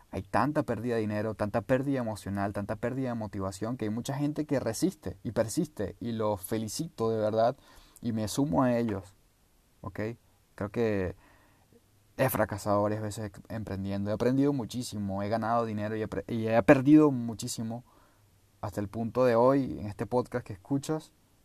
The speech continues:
más ha sido el dinero que he perdido que el que he ganado. Sí he ganado, pero he perdido mucho por experimentar. Y creo que el experimentar desde el mismo ego, desde el mismo "creo que esto va a funcionar", desde el mismo "yo quiero esto", a veces nos tranca la jugada, nos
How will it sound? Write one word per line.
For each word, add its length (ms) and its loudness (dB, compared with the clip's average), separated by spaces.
más 260 -2
ha 40 -8
sido 160 -2
el 60 -4
dinero 260 -4
que 80 -6
he 20 -4
perdido 480 0
que 80 -12
el 60 -12
que 80 -8
he 40 -4
ganado. 460 0
Sí 240 -2
he 60 2
ganado, 500 -2
pero 140 -6
he 40 -10
perdido 340 -6
mucho 420 -8
por 100 -2
experimentar. 720 -4
Y 100 -10
creo 180 -2
que 320 -2
el 80 -2
experimentar 800 -2
desde 380 -2
el 100 -4
mismo 320 -4
ego, 320 0
desde 160 -4
el 80 -2
mismo 320 -4
"creo 240 0
que 80 -4
esto 140 -6
va 80 0
a 20 -8
funcionar", 520 -4
desde 200 -6
el 80 -4
mismo 260 -4
"yo 220 -2
quiero 400 0
esto", 340 -4
a 80 -6
veces 220 -4
nos 180 -6
tranca 280 -4
la 100 -4
jugada, 420 -6
nos 140 -10